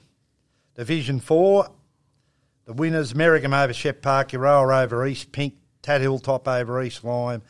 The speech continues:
Kai over Murchison, Seymour over Stanhope, and Avenel over Shep Golf. Division three winners, Tally over Dookie, Shep Golf over Tat Hilltop, Mooroopna Golf over Mooroopna, and Seymour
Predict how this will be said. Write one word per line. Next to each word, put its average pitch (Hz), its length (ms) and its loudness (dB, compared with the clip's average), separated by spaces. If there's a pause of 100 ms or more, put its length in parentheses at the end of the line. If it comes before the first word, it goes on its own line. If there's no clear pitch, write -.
(380)
Kai 156 400 6
over 123 160 0
Murchison, 147 760 -4 (520)
Seymour 151 560 2
over 135 240 4
Stanhope, 139 720 0
and 120 100 -8
Avenel 127 580 0
over 117 280 -4 (140)
Shep - 360 -8
Golf. 120 480 -6 (680)
Division 143 400 -2
three 156 320 0
winners, 147 340 -4
Tally 156 320 4
over 135 260 2
Dookie, 139 640 -8 (1120)
Shep 165 300 -2
Golf 147 320 4
over 135 260 2
Tat 135 260 0
Hilltop, 139 720 0
Mooroopna 143 460 0
Golf 139 300 2
over 135 280 2
Mooroopna, 131 560 -4
and 120 140 -8
Seymour 135 640 -2